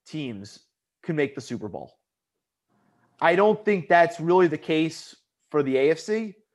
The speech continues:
but I also think that, for example, like, the Ravens at their best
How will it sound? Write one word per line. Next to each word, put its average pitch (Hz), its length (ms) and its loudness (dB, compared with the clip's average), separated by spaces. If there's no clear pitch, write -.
but 185 140 6
I 180 160 8
also 208 400 6
think 196 460 0
that, 160 420 4
for 180 120 0
example, 160 680 -2
like, 127 280 -6
the 156 160 -2
Ravens 196 640 0
at 196 180 0
their 185 200 4
best 143 760 -2